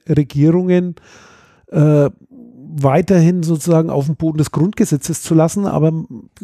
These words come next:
Datenschutz gehst du auch daran sozusagen, es dürfen keine Werkzeuge geschaffen, gebaut werden, die sozusagen, äh,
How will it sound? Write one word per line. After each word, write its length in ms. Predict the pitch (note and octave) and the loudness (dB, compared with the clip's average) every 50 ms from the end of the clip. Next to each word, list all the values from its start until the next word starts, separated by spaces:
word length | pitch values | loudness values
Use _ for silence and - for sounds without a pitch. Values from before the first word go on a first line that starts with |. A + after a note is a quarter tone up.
| - - - - - F#3 C#3 | -18 -18 -18 -14 -12 -6 -4
Datenschutz 500 | - B2+ B2+ - - E3+ F3 F#3 - - | -2 -2 -2 -4 -6 -8 -10 -10 -8 -4
gehst 240 | - F3 D#3 - - | -4 -4 -4 -2 -4
du 80 | C3 | -4
auch 140 | D#3+ D#3 - | -4 -4 -4
daran 420 | - E3 C#3 C#3 C3+ C#3 D3 F3+ | -2 0 0 2 2 2 0 0
sozusagen, 600 | F#3 F3+ F#3+ D#3+ - F3 F3 F3+ F3+ F#3 F#3 G3 - - - - - - - | -2 -4 -6 -6 -6 -2 0 2 2 0 0 -4 -8 -14 -18 -20 -20 -10 -4
es 180 | - D#3 - - | -2 -2 -2 0
dürfen 260 | - E3+ - G#3 F#3 | -2 -2 0 -2 -2
keine 360 | - - D#3 D#3+ D#3+ D3+ C3 | 0 0 2 2 2 2 2
Werkzeuge 580 | C#3+ D3+ - - - - F#3+ F#3 D#3+ F3+ - - | 2 0 0 -2 -6 -6 -4 -2 -2 -4 -4 -4
geschaffen, 560 | _ - C#3 - - B2+ A#2+ - G3 F3+ E3+ | _ -4 -4 -2 -2 -2 -2 -2 -4 -4 -2
gebaut 500 | D#3 C#3+ - C3+ A#2 B2+ E3 - - D#3+ | -2 -2 0 -2 -2 -2 -4 -6 -6 -4
werden, 480 | E3 E3 F3 F3+ - G#3 G3+ G3+ G3 - _ _ - - - - - - | -4 -2 -2 -2 -4 -6 -10 -10 -12 -14 _ _ -20 -20 -20 -20 -10 -4
die 80 | - D#3+ | -2 0
sozusagen, 760 | C#3 D#3+ D#3+ - E3+ D#3+ D3+ D#3 D3+ E3 E3 E3+ F3 D#3 - | 2 0 0 0 0 0 2 2 2 2 0 -2 -6 -10 -10
äh, 460 | B3+ - - - - - D3 D3 C3+ | -12 -16 -16 -12 -8 -6 -6 -6 -6